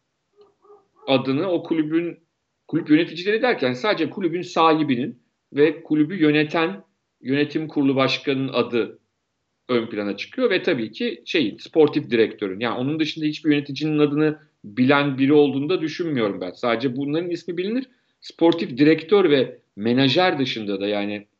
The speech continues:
takımın hocası dışında da kimse pek konuşmaz. Hakemi eleştirecekse de takımın teknik direktörü ve futbolcular eleştirir. Takım yöneticileri eleştirmez. Şimdi asıl, a-, ana, ana mesele burada. Yoksa burada da hakem eleştiriliyor. Hakem eleştirilmeyen bir ülke yok zaten.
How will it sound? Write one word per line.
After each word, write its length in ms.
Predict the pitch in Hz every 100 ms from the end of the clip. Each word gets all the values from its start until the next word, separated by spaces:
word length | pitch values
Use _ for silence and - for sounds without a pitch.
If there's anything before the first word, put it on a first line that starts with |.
| _ _ _ _ -
takımın 320 | 131 131 139
hocası 320 | 147 151 151
dışında 320 | 135 127 123 139
da 100 | 208
kimse 320 | - - 180
pek 200 | 185 185
konuşmaz. 580 | 170 151 - 151 147 - _ _
Hakemi 380 | 131 135 170 160
eleştirecekse 800 | 151 151 151 165 160 175 131 147
de 220 | 240 - _ _ _
takımın 340 | 165 156 185
teknik 380 | 202 190 196 185
direktörü 420 | 165 131 135 139
ve 100 | 208
futbolcular 560 | 208 - 180 190 170 190
eleştirir. 600 | 160 113 - 107 92 - _ _ _
Takım 260 | 131 131 165
yöneticileri 580 | 135 135 135 131 151
eleştirmez. 720 | 160 120 120 - 135 139 104 -
Şimdi 120 | 110
asıl, 460 | - - 156 139 - _ _ _
a-, 220 | 113 113
ana, 220 | 113 120 135 135
ana 220 | 120 131
mesele 420 | 127 123 131 131
burada. 200 | 143 107
Yoksa 320 | 113 - 170
burada 240 | 190 339 359
da 60 |
hakem 280 | 226 - 170
eleştiriliyor. 520 | 131 113 - 107 101
Hakem 220 | 113 143
eleştirilmeyen 680 | 139 139 - 160 165 156 151
bir 100 | 147
ülke 220 | 143 135
yok 200 | 165 170
zaten. 360 | - 117 - -